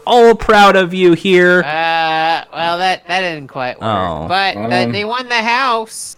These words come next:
Speaker 2: The Democrats won the House.
Speaker 1: Also,
Speaker 2: That's
Speaker 1: Sinema,
Speaker 2: probably
Speaker 1: I,
Speaker 2: more.
Speaker 1: also, rumor has it Sinema actually won in Arizona.
Speaker 3: Hmm.
Speaker 1: So, so Cinnamon won.
Speaker 3: Yeah, it's, um, not, this is not going to be a, uh, the blue wave everyone thought. It's more of a, uh,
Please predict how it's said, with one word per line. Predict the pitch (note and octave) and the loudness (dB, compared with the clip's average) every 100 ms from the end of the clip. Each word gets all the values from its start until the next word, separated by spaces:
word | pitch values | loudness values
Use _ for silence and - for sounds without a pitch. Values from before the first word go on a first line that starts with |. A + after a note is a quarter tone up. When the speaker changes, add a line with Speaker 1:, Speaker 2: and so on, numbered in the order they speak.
| - | -16
Speaker 2:
The | E3+ | -10
Democrats | G3 G#3 G#3 G#3 F#3+ - | -8 -8 -6 -4 -6 -8
won | F#3 F3 | -10 -6
the | |
House. | D#3 C#3+ D#3+ E3+ D#3 | -4 -2 -2 0 0
Speaker 1:
Also, | A#3+ D#4 | 0 0
Speaker 2:
That's | - | 0
Speaker 1:
Sinema, | B3+ D4+ | 2 4
Speaker 2:
probably | A3+ F3 | 4 4
Speaker 1:
I, | C#3+ | 2
Speaker 2:
more. | D3 D#3+ | 0 2
Speaker 1:
also, | G#3+ D4 | 4 4
rumor | E3+ G3 G3+ | 4 4 4
has | F3+ F#3+ F3+ | 4 4 2
it | |
Sinema | D#3 E3+ F#3 E3+ | 0 -2 2 2
actually | E3 - D#3+ | 0 0 0
won | D#3+ D#3 | 2 2
in | D3+ | 2
Arizona. | D#3 B2+ F#3 D#3+ - _ | 0 0 -2 -4 -6 _
Speaker 3:
Hmm. | G#2+ D3+ _ _ - - | -12 -12 _ _ -20 -16
Speaker 1:
So, | - A2+ A2 | -8 -8 -8
so | - A#2 | -10 -12
Cinnamon | - D3 D#3+ D3+ C3+ | -8 -6 -4 -4 -4
won. | C3 F3 - - | -4 -6 -10 -12
Speaker 3:
Yeah, | A#2+ D#3 | -6 -6
it's, | - G2+ - - G#2 | -6 -10 -10 -8 -6
um, | G#2 G2+ G2 F2 D2+ F3 D3 _ - | -6 -6 -6 -8 -12 -20 -20 _ -12
not, | F#2+ G#2+ G#2 - | -10 -8 -8 -12
this | G2 A#2 G#2+ | -14 -10 -10
is | F2+ | -8
not | G2+ G#2 F#2+ | -8 -8 -12
going | G#2+ G2+ | -12 -10
to | F#2+ | -10
be | G2+ G2+ F#2 | -8 -6 -6
a, | F#2 F2 E2 E2 | -6 -8 -12 -14
uh, | |
the | D#2+ | -12
blue | G2 G2+ | -10 -8
wave | F2+ G2 G2 F#2 | -6 -6 -6 -8
everyone | E2+ F2 E2+ | -12 -14 -14
thought. | G2 B2 A#2 | -10 -8 -8
It's | E2 - | -10 -12
more | G#2 F#2+ | -10 -8
of | F2+ | -6
a, | F2+ E2+ E2+ | -6 -6 -8
uh, | D#2+ | -10